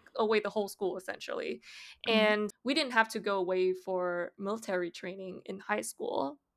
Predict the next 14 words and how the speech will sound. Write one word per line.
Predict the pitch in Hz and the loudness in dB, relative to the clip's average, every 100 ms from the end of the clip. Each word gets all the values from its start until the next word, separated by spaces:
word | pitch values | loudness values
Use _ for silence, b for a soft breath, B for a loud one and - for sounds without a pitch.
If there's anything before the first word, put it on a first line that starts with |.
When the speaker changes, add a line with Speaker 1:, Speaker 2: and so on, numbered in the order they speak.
| _ | _
Speaker 1:
when | 185 190 180 | -8 -6 -4
we | 185 | -2
were | 180 180 175 | -2 -2 -2
in | 175 | -4
Vietnam, | 175 - 185 185 202 | -8 -8 -6 -6 -4
but | 202 | -4
we | 214 202 | -4 -2
had, | 202 | 0
like, | 208 202 | 0 0
Speaker 2:
Mm-hmm. | 220 | -2
Speaker 1:
military | 180 196 214 220 226 233 - | -4 -4 -2 -2 -2 -4 2
classes | 226 240 240 240 - - | 4 4 2 -2 -4 -4
in | 208 226 | -2 -2
school. | - - 285 330 415 | -8 -6 2 2 2